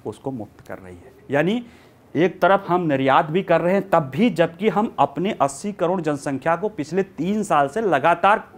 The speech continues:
मुफ्त में दे रहे हैं खाद्यान्न, और जो खाद्य सुरक्षा के तहत दे रहे थे दो साल में तो डबल कर ही रहे थे। यानी कहीं ना कहीं भारत की किसी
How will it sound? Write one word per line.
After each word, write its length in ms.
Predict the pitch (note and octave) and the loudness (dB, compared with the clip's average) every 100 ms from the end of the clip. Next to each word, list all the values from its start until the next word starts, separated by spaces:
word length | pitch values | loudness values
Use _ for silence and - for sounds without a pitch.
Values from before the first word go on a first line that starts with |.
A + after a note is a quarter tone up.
| - | -6
मुफ्त 300 | C#3 G#3+ - | 0 0 0
में 160 | D#3 C3+ | -4 -2
दे 140 | C3+ | -2
रहे 220 | A#2+ A2+ | -2 -6
हैं 140 | A2 - | -8 -8
खाद्यान्न, 440 | A#2 G#2 F#2+ - - - - _ - - - | -10 -8 -10 -10 -16 -20 -20 _ -20 -20 -2
और 360 | B2+ F3 A#3+ - - - - | 4 4 4 -4 -20 -20 -18
जो 160 | A#2 E3 | -2 -2
खाद्य 320 | E3 D#3+ E3 | 2 0 0
सुरक्षा 380 | E3 E3 D#3+ F#3+ | -2 -4 0 0
के 120 | F#3+ | 0
तहत 200 | F3+ F#3 | 0 0
दे 180 | D#3+ F3 | 2 2
रहे 140 | F3 | 2
थे 120 | F#3 G3 | 2 0
दो 180 | E3+ | 0
साल 220 | E3 E3 F3+ | 0 0 0
में 100 | F#3+ | -2
तो 80 | |
डबल 280 | F3 C#3 E3+ | 0 0 0
कर 180 | D3 C#3+ | 0 -2
ही 80 | C#3 | -4
रहे 180 | G#2+ A2+ | -6 -8
थे। 180 | G#2+ | -6
यानी 240 | B2 D3+ G3+ | -2 0 0
कहीं 240 | D3+ E3 | -2 -2
ना 80 | E3 | -4
कहीं 260 | E3 F#3 B2+ | -4 -6 -6
भारत 380 | - C3 F3+ F3 | -4 -2 -2 -4
की 100 | C#3+ | -10
किसी 420 | - D#3+ G3 | -4 -2 -2